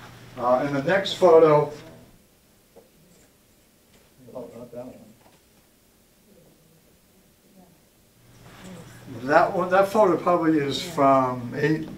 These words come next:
late eighteen hundreds or early nineteen hundreds. Um, and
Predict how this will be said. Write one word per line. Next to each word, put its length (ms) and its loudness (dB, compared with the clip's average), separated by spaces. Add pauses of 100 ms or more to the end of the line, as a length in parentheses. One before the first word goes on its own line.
(480)
late 220 2
eighteen 360 -4
hundreds 640 -6 (180)
or 320 0 (180)
early 200 -2
nineteen 340 -4
hundreds. 440 -6 (1700)
Um, 400 0 (1040)
and 340 2